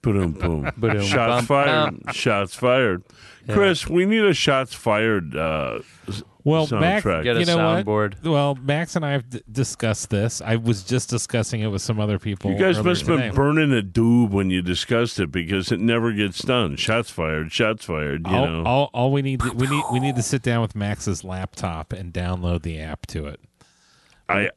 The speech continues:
Speaker 1: I want that and, uh, like, a radio voice. Shots fired. Shots fired. You know, it's it's a, it's kind of our one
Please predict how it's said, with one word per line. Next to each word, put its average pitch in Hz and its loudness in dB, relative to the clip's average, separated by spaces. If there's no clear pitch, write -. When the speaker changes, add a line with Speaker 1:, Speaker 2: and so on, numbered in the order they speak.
Speaker 1:
I 92 -2
want 113 0
that 117 2
and, 90 0
uh, 82 -2
like, 85 -4
a 85 0
radio 90 2
voice. 71 -4
Shots 107 -2
fired. 69 -4
Shots 95 -2
fired. 57 -8
You 80 -4
know, 73 -4
it's - -8
it's 104 -4
a, - -2
it's 107 -6
kind 131 0
of 117 0
our 110 2
one 101 2